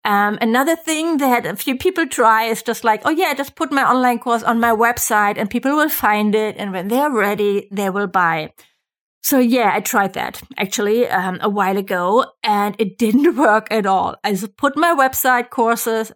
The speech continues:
uh, sorry, I put my online courses on my website. And so you could buy them anytime and hardly anyone bought. Your potential customers, they want to be convinced. There is a mindset shift that needs to happen before they are ready to invest.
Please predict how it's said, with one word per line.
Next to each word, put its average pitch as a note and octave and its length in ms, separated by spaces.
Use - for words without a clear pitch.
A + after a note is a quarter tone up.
uh, G#3 220
sorry, F#3 360
I F3+ 40
put C4 240
my C4+ 180
online B3 420
courses A#3 440
on A3 100
my G#3+ 140
website. G3 640
And G#3 240
so A#3+ 80
you B3+ 140
could C#4 240
buy G#3 200
them F#3+ 200
anytime F#3+ 680
and A3 220
hardly A#3 500
anyone G3 460
bought. F3+ 400
Your C#4+ 220
potential C#4 560
customers, F#3+ 760
they A#3+ 220
want B3 320
to B3 80
be G#3+ 80
convinced. G#3 800
There A#3+ 500
is A#3 300
a A#3+ 60
mindset A3+ 760
shift - 400
that G#3 220
needs A#3+ 260
to C#4+ 140
happen G3 520
before G#3 360
they B3 160
are G#3+ 180
ready G3+ 380
to C4+ 120
invest. G3+ 540